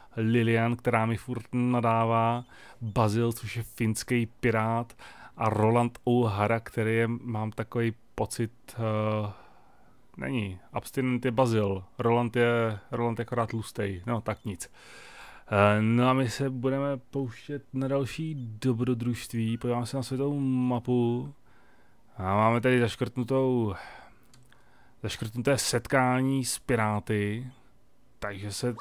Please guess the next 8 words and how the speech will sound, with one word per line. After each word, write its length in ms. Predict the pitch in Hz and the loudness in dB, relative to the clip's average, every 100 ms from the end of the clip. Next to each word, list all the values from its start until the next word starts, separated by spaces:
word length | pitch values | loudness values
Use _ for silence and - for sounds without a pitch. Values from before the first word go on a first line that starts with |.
| - - | -8 -4
tam 440 | 127 131 113 110 | -2 0 -2 2
vydáme 720 | 117 110 104 101 98 98 131 - _ _ _ _ _ - - - | 4 6 4 2 0 -4 -8 -16 _ _ _ _ _ -12 -10 -4
na 140 | 113 104 | 0 0
randevu, 1080 | 110 113 123 123 131 123 127 127 127 135 117 - - - _ | 2 2 4 4 4 4 4 2 0 -4 -8 -14 -20 -20 _
uložíme 640 | 143 120 123 117 127 135 139 | 0 2 4 2 0 0 0
hru, 440 | 120 117 117 127 - _ _ _ _ _ _ | 2 2 0 -4 -14 _ _ _ _ _ _
save 520 | - - - 117 110 120 | -14 -6 0 0 0 0
game 580 | 107 110 110 107 113 | 2 2 2 0 -2